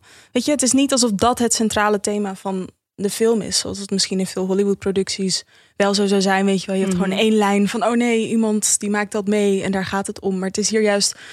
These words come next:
Speaker 1: zo'n brede opstapeling van alles, dat alles ook gelijk in een soort perspectief wordt gezet. Eigenlijk te midden van al die,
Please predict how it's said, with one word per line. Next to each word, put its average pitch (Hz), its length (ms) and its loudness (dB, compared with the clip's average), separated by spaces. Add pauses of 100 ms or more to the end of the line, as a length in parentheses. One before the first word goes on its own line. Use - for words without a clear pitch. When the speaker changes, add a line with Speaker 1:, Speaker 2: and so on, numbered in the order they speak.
(140)
Speaker 1:
zo'n 220 260 2
brede 226 360 2
opstapeling 226 720 0
van 202 120 -6
alles, 214 380 2
dat - 320 -4
alles 208 240 -2
ook 202 120 -2
gelijk 196 340 -2
in 208 80 -2
een 196 80 -2
soort 190 180 -8
perspectief 208 540 -8
wordt 226 160 -4
gezet. 208 440 -2 (500)
Eigenlijk 240 340 0
te 254 80 6
midden 262 240 4
van 233 300 0
al 233 240 2
die, 233 320 2